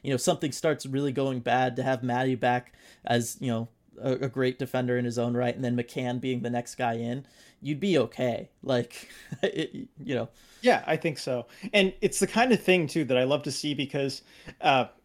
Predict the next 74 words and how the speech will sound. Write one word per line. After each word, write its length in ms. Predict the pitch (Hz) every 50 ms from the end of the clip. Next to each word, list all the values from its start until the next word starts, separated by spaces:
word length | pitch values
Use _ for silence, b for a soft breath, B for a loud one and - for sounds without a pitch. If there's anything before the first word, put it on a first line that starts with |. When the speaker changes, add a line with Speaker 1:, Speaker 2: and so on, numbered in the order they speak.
| _ _ _ - -
Speaker 2:
thinking 340 | - 226 233 262 247 214 175
back 260 | 156 170 180 180 175
to, 140 | - - 175
like, 160 | 151 139 139
a 60 | 175 156
year 340 | 143 143 160 180 180 185
ago 380 | 185 147 127 147 135 131 131 127
before 280 | 139 135 - 180 185 185
the 60 | 180
Kraken 380 | 170 - 185 185 175 180 180
had 100 | 160 147
played 240 | - - 170 165 151
a 40 | 151
game 440 | 127 147 143 143 147 147 143 139 135
and, 140 | 131 127 B B B B 180 B
you 160 | 214 190 165
know, 80 | 151 180
it, 220 | 180 180 - -
it 60 | 196 185
was 100 | 156 -
talk, 240 | - 175 170 190
all 100 | 190 190
this 140 | 175 175 165
talk, 240 | - 185 175 165 -
you 60 | 196
know, 100 | 135 120 -
they're, 200 | - 160 156 151 -
they're 100 | 156 160
one 180 | 147 143 147 147
of 60 | 143
the 80 | 131 139
smartest, 680 | - - - 165 165 175 185 180 185 175 - - -
you 140 | 220 185 160
know, 240 | 135 127 127 127 - -
organizations 720 | 175 175 165 175 170 165 139 175 170 165 - - 170 143
in 80 | 156 165
the 60 | 160
league. 300 | 135 147 156 156 151 135
They're 120 | 143 139
very 280 | 117 156 165 160 160 160
innovative. 360 | 156 160 143 156 151 147 151
I 80 | 147 139
still 240 | - - 262 247
think 160 | 247 214 - -
they 100 | 165 135
have 240 | 127 165 185 160
that 160 | 143 135 123 143
in 140 | 170 165
them. 180 | 127 110 123 123 - -
Speaker 1:
Mm-hmm. 140 | 156 147 151
Speaker 2:
You 80 | 160
know, 80 | 147 131
after 340 | 151 160 160 160 - 185 170
the 80 | 170
first 280 | 165 - 180 180 175 -
season 280 | - 156 151 143 147 143
with 140 | 135 135
not 160 | - 143 143 143
a 40 |
lot 180 | 143 143 143 139
of 40 | 135
on-ice 320 | 135 139 139 139 139 135
success, 520 | - 170 - - - 143 127 127 127 - -
you 60 | 135
know, 100 | 135 131
that 180 | 131 135 135
kind 140 | - 143 131
of 100 | 127 127
loses 220 | 143 143 139 135 127
its 180 | 131 - -
luster 320 | 143 135 139 135 - - 143
a 60 | 131
little 180 | 123 127 123
bit. 220 | 120 - 127 120